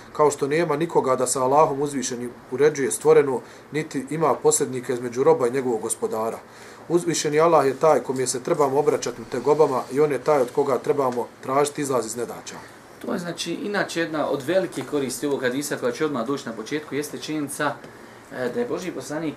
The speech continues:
Speaker 2: ovaj hadis izrekao jednom, e, mladiću u to vrijeme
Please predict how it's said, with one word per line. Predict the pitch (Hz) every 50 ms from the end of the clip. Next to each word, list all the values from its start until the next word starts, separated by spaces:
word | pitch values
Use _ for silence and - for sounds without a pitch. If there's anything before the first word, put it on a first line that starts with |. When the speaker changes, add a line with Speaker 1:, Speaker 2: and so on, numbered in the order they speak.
| - -
Speaker 2:
ovaj | 151 160 147 135
hadis | 135 135 147 147 147 135 - 147
izrekao | 143 143 143 139 - - 123 123
jednom, | 127 135 143 143 135 120 - - - - - -
e, | 127 123 123 120 120 117 117 117 - - - - - - - - -
mladiću | 120 120 123 123 120 113 127 147 175 180 - - 156
u | - -
to | - 156
vrijeme | 139 135 156 165 165 160